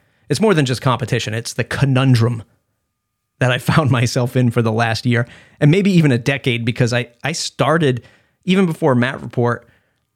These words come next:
I started W P Weekly, Week in W P maybe is what I, I called it. Maybe it was Week in W. I had the logo somewhere. It was on my,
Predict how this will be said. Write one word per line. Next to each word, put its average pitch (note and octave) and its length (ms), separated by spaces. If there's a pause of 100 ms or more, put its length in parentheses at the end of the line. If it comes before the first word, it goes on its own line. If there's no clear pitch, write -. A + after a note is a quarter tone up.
(220)
I C#3+ 120
started C3+ 720 (580)
W B2+ 260
P B2 160
Weekly, D#3+ 600 (180)
Week C3 320
in E3 120
W F#3+ 300
P A3 260
maybe A3+ 240
is A3 80
what G#3+ 120
I, G#3 260
I F#3 40
called G#3+ 300
it. - 240
Maybe F#3 160
it - 20
was C3 140
Week C#3+ 160
in C#3 60
W. B2+ 200
I B2+ 40
had E3 100
the B2 60
logo B2 300
somewhere. A#2+ 280
It - 20
was A#2+ 120
on F#3 120
my, D#3+ 260